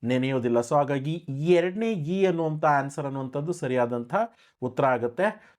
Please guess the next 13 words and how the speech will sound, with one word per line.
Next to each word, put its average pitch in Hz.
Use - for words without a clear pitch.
ನೆಕ್ಸ್ಟ್ 160
ಒಂದು 247
ಪ್ರಶ್ನೆ 180
ಅನ್ನುವಂಥದ್ದು 156
ಮೂರನೇದು 147
ನೋಡಿದ್ರೆ, 139
"ಹೆಂಡತಿಯ 208
ಹರಿಬದಲ್ಲಿ 165
ಒಬ್ಬನೇ 143
ಗಂಡುಗೂಸೆ 135
ವೈರಿಯನ್ 143
ಕಡಿಕಂಡವನ್ 151
ಮಾಡುವನು, 131